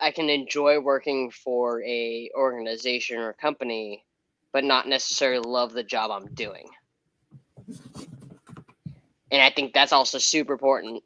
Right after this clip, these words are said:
important to keep in mind, right? Is, like, I love what this organization stands for, and I'm totally on board, but, like, the job I currently have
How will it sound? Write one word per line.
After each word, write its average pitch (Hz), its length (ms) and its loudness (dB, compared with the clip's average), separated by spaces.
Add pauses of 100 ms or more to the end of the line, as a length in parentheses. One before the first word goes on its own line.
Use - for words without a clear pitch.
important 139 420 2
to 120 60 -8
keep 131 200 -4
in 113 140 -4
mind, 123 560 6
right? 120 260 2
Is, 123 160 -4
like, 113 280 0 (720)
I 160 160 12
love 156 420 8
what 139 260 4
this - 600 -2 (720)
organization 143 580 2
stands 240 460 8
for, 190 840 6 (100)
and 131 120 -6
I'm 117 100 -6
totally 139 400 -4
on 117 240 -8
board, 170 560 4 (300)
but, 156 80 -4
like, 151 240 4 (420)
the 135 380 -2
job 127 280 2
I 117 120 -4
currently 120 420 -4
have 110 520 -4